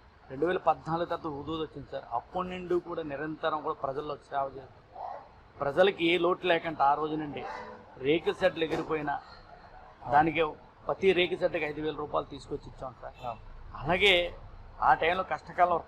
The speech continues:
Speaker 1: కరెంట్ లేకపోతే రాత్రిపూలు కరెంట్లు తెప్పించడానికి, కరెంటు ప్రజలకి, వాళ్ళు వర్కర్స్‌కి నిరంతరం భోజనాలు పెట్టడానికి,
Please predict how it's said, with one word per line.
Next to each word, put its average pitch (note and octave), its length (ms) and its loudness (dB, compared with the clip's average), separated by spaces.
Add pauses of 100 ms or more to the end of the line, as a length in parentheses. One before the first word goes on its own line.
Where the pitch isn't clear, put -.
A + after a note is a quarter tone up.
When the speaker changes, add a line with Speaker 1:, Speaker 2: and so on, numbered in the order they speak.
Speaker 1:
కరెంట్ E3 300 0
లేకపోతే D#3 460 2
రాత్రిపూలు E3+ 580 4
కరెంట్లు E3+ 500 0
తెప్పించడానికి, D3+ 600 -6
కరెంటు E3 420 2 (1000)
ప్రజలకి, F3 380 2
వాళ్ళు D#3 540 6
వర్కర్స్‌కి E3+ 680 2
నిరంతరం D#3+ 580 0
భోజనాలు E3+ 400 4
పెట్టడానికి, D3 500 0